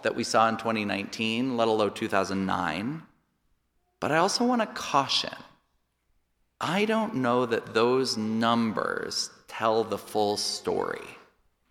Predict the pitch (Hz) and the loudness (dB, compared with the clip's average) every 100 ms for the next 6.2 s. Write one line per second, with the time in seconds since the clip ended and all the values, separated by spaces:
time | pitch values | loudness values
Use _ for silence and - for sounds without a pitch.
0 | _ _ _ _ _ _ _ _ - 135 | _ _ _ _ _ _ _ _ 4 4
1 | 185 175 147 131 127 120 117 117 117 113 | 4 0 0 0 0 2 2 4 4 4
2 | - 104 101 98 117 156 160 139 - - | 2 2 2 0 0 2 2 2 -2 0
3 | 123 - - - - - - - 117 120 | 0 0 -6 -6 -8 -12 -14 -2 -2 0
4 | 139 131 131 - - - 233 233 - - | -2 2 2 0 -6 -2 0 0 4 4
5 | 233 107 101 - - 110 104 - 160 160 | 4 2 2 0 0 0 0 2 4 4
6 | - - | 0 -6